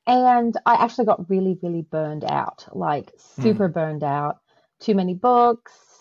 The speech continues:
Speaker 1: Um, I had a contract that was, uh, for a book that I really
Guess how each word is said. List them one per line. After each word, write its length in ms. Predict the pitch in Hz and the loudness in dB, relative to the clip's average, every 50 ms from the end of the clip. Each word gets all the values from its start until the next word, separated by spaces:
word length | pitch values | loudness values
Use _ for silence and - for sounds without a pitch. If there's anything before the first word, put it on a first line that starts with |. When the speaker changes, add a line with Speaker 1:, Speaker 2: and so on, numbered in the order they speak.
| - - | -4 -2
Speaker 1:
Um, 240 | 190 185 175 175 175 | 0 0 0 -2 -2
I 20 | |
had 120 | 165 175 185 | -4 -4 -6
a 40 | - | -6
contract 760 | - - - 226 220 202 - - 220 208 202 202 202 - _ | -10 -4 -2 -2 -2 -2 -2 -2 0 0 0 -2 -4 -6 _
that 120 | 190 - - | -6 -4 -2
was, 340 | 180 175 170 165 - _ _ _ _ _ _ _ _ _ _ _ _ _ _ _ _ _ | -2 -4 -4 -4 -6 _ _ _ _ _ _ _ _ _ _ _ _ _ _ _ _ _
uh, 180 | - 208 196 180 | 2 2 2 2
for 180 | 190 - 220 202 | 2 0 0 0
a 40 | |
book 220 | 196 - 214 202 - | 2 0 -2 0 2
that 80 | 220 | 2
I 80 | 208 202 | 2 2
really 420 | 196 208 240 233 220 202 - - | 2 2 2 2 2 0 -2 -6